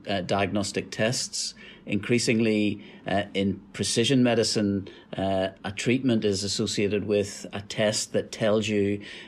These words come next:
uh, that this person is much more likely than, than the average person, let's say, to, to respond to a particular treatment.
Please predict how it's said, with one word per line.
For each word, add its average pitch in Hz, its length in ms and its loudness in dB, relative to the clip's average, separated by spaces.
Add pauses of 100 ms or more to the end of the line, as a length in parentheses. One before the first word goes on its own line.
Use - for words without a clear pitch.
uh, - 140 -6
that 101 220 0
this 113 180 0
person 107 500 0
is 98 200 0
much 98 440 0
more 101 160 2
likely 101 520 0
than, 95 340 0 (320)
than 98 140 0
the 104 100 2
average 104 380 0
person, 117 400 0
let's 117 180 0
say, 110 260 2
to, 104 400 -2
to 101 200 -4
respond 95 540 -2
to 117 100 0
a 110 40 2
particular 110 480 -4
treatment. 110 540 -2